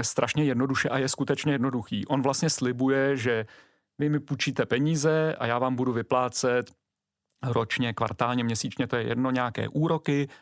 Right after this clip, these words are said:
a na konci splatím jistinu. Takže kdyby jsme ten výnos nakreslili, tak je to nějaká křivka, která pořád roste. Jo?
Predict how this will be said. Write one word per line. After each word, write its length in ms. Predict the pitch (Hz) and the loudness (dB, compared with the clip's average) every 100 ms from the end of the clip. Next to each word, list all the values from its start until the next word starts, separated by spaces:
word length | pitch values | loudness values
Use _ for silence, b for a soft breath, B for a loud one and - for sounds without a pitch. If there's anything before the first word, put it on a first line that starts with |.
| - | -4
a 80 | |
na 100 | 123 | -4
konci 300 | 113 120 - | -2 -4 -4
splatím 440 | 120 123 107 120 117 | -4 -4 -2 -2 -2
jistinu. 520 | 104 - 127 117 - B B B | -2 -2 -2 -4 -6 B B B
Takže 220 | - 104 131 | -6 -2 0
kdyby 200 | 131 135 | 2 0
jsme 220 | - 139 | 2 2
ten 180 | 147 135 | 2 2
výnos 480 | 110 143 151 147 | 0 2 2 2
nakreslili, 840 | 139 131 160 165 156 143 117 113 131 B B - | 0 0 -2 0 0 2 2 0 -4 B B -4
tak 200 | 123 117 | -2 0
je 80 | 127 | 0
to 120 | 139 | 2
nějaká 440 | 135 131 131 139 135 - | 2 0 2 0 -2 -4
křivka, 480 | - 160 151 - | 0 0 0 0
která 320 | 139 - 135 127 | 0 0 0 0
pořád 420 | 131 139 131 131 | 0 0 0 0
roste. 500 | 127 113 - 107 139 - _ _ | -2 -2 -4 -6 -6 -14 _ _
Jo? 400 | 135 139 147 156 | -2 0 0 -2